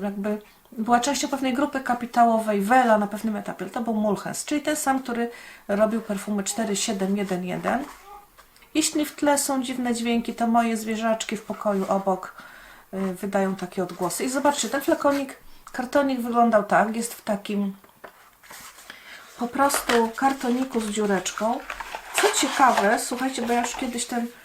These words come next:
mm, nawet używałam tych perfum, akurat to nie jest mój zapach szczególny, chociaż tu coś mi podejrzanie wydaje się mało tego płynu. Wiem, że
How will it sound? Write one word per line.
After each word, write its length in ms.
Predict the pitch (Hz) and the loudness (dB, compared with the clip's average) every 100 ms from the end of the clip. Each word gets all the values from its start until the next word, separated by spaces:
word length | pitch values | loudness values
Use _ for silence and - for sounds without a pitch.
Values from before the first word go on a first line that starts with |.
| - - _ - - | -20 -20 _ -20 -10
mm, 360 | 208 208 208 202 - | -6 -4 -6 -8 -4
nawet 260 | 262 294 - | -2 0 0
używałam 460 | 262 269 330 320 | -2 2 4 4
tych 180 | 311 262 | 2 -4
perfum, 360 | - 285 294 277 | 0 0 0 -4
akurat 320 | 240 302 285 | -4 0 0
to 180 | - 277 | 0 -2
nie 260 | 254 269 370 | -2 0 0
jest 200 | 320 - | 0 -2
mój 140 | 214 | -4
zapach 380 | 196 196 202 190 | 0 0 -2 -8
szczególny, 580 | - 196 190 180 233 339 - - | -8 -8 -6 -2 0 -2 -4 -14
chociaż 240 | 233 269 - | -8 -8 -4
tu 220 | 320 349 | -4 -4
coś 300 | - 285 - | -6 -10 -6
mi 160 | 262 | -6
podejrzanie 760 | 254 262 220 226 269 277 254 233 226 | -4 -6 -4 -2 -2 -2 -2 -2 -4
wydaje 500 | 185 208 226 208 220 | -8 -8 -4 2 2
się 180 | 220 226 | 2 -6
mało 260 | 180 156 143 | -4 -6 -8
tego 240 | - 165 | -12 -14
płynu. 500 | - 165 160 185 233 - _ _ - - - | -14 -12 -8 -6 -8 -12 _ _ -20 -20 -12
Wiem, 300 | 233 294 311 | -4 -2 -2
że 340 | 262 240 240 | 2 2 2